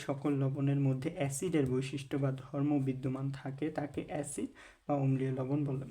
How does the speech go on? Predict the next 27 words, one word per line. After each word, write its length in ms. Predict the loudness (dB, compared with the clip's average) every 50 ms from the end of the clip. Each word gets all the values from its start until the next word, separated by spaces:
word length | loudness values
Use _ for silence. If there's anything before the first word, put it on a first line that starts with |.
| -8 -4 0 2
যেমন 200 | 2 4 4 2 0 -4
সোডিয়াম 360 | -4 -2 -2 0 2 0 0 0 -2 -4
হাইড্রোক্সাইড 640 | -4 -2 0 0 0 0 -2 -2 -2 -2 -2 -4 -6 -6
প্লাস 220 | -2 0 0 0 -2 -4 -14 -20 -20 -20 _ -4 0
কার্বনিক 440 | 2 4 4 6 6 6 6 4 2 -4 -8 -6 0 2 2
এইচ 120 | 2 2 0 0
টু 80 | 0 0 0 0
সিও 200 | 0 0 0 0 0 0
থ্রি 180 | 0 -2 -2 -2 -6 -14 -20 -20 _ _ -18 -16 -16 -16 -18 _ _ -6 0 2
দিয়ে 140 | 4 4 4 2
উৎপন্ন 280 | 0 2 2 4 4 4 2
হচ্ছে 180 | 0 -4 -6 -4 -2 0 0
এনএএইচ 480 | 0 0 -2 -2 0 0 2 2 2 0 0
সিও 200 | 0 0 0 0 -2 -6
থ্রি 180 | -8 -6 -4 -2 -2 -2 -2
বা 80 | -4 -6 -6 -2 0
পানি, 220 | 0 0 0 -2 -2 -2
সোডিয়াম 240 | 0 2 4 4 4 4
বাইকার্বনেট। 560 | 4 2 2 2 2 2 2 0 0 -2 -6 -12 _ _ -20 -20 _ _ _ -10 -6
এখানে 260 | 0 2 2 4 4 2 0 -4 -10 -18 _ _ _ _ _ _ _ _ _ _ _ _ _ _ _ _ -14 -14 -14 -16 -10 -2 2 4
এনএইচ 240 | 4 4 4 2 0 -2
ফোর 140 | 0 0 0 2 2 2
ওএইচ 320 | 4 4 4 4 2 2 0 -4
আর 80 | -4 -2 -2 2
সালফিউরিক 440 | 2 2 2 4 4 4 4 4 2 2
অ্যাসিড 280 | 0 0 0 -2 -2 -4 -4 -10 -8 -6 -6
বিক্রিয়া 320 | -6 -4 0 2 2 2